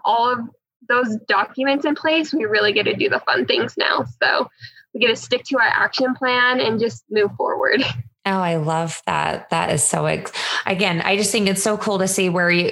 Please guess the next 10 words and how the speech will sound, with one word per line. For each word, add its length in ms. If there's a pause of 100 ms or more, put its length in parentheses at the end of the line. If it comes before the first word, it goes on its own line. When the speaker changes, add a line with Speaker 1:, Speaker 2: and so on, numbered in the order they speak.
Speaker 2:
where 380
Communities 580
That 220
Care 420
started 580
and 140
where 140
we're 160
at 240
now. 440